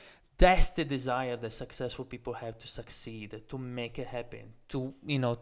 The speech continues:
to get their business to, to succeed. That's what we talk about when you want to be successful, you need to that, that level of commitment, that level of desire. Would you agree with that?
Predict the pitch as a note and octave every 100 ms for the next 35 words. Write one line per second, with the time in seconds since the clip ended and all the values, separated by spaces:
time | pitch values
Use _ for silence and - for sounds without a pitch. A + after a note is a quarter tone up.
0 | - C#3 B2+ C#3+ C#3+ C3+ B2 B2 B2 B2
1 | A2+ A2+ - B2+ B2 - C3 - - -
2 | B2 A2+ A2+ - - - - - D3+ E3
3 | F#3 D#3+ C#3+ D3+ D3 D3+ B2+ A2+ A2 A2+
4 | B2 A#2+ A#2 A#2 - - - _ - B2+
5 | F3 G#3+ G#3+ F3+ E3+ D#3+ - D3 - G3
6 | A3+ - C3+ C3 C3 C3+ B2+ A#2+ A#2 A#2+
7 | A#2+ A2+ A#2 A#2+ A2 A2 - - _ -
8 | - C3+ C3+ C3+ A2+ G#2 A#2 A#2+ A#2 A#2
9 | A2+ A2+ A2+ G#2 G#2+ A2 A2 - B2+ A#2+
10 | A#2+ B2 C3 D3+